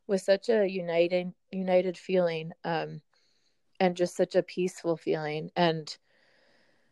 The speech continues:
I don't know, I just really felt God. And then when we pulled her out, um, her cord was very short, which actually was okay because I, you know, I just kept praying, no cord issues, no placenta issues. And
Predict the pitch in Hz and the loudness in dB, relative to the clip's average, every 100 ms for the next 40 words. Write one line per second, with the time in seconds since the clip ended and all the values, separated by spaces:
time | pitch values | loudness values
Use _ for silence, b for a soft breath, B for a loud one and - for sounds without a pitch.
0 | _ - 202 202 196 175 170 185 190 180 | _ 6 8 10 8 6 4 -6 -14 -8
1 | 208 202 185 190 170 175 170 165 170 180 | -4 -2 -2 -4 -4 -4 -6 -6 -10 -10
2 | 180 180 170 - 214 202 180 - 190 185 | -8 -4 -6 -2 -2 0 -2 0 0 0
3 | - 185 165 156 165 _ _ - 214 - | -2 -12 -12 -14 -20 _ _ -14 -14 -8
4 | 220 214 190 180 165 170 175 175 - 196 | -4 -4 -4 -8 -6 -4 -2 -4 -6 -6
5 | 180 156 - - _ _ _ _ _ b | -4 -4 -10 -20 _ _ _ _ _ b
6 | b - 202 185 190 190 - 190 170 175 | b -4 0 2 4 2 2 6 6 6
7 | B B - _ _ _ _ 190 196 190 | B B -20 _ _ _ _ 2 4 6
8 | 170 - 185 170 165 - 165 160 160 - | 4 2 0 0 -4 -10 -6 -6 -6 -8
9 | 180 156 160 175 180 - - 180 160 165 | -12 -10 -10 -8 -8 -6 -4 -4 -4 -4
10 | 170 208 196 180 - 160 160 - b b | -2 -2 -2 -2 -6 -12 -14 -18 b b
11 | b 190 196 208 196 202 190 - 165 - | b 4 4 2 0 0 -2 -4 -6 -6
12 | 165 160 - 170 160 | -10 -8 -6 -6 -8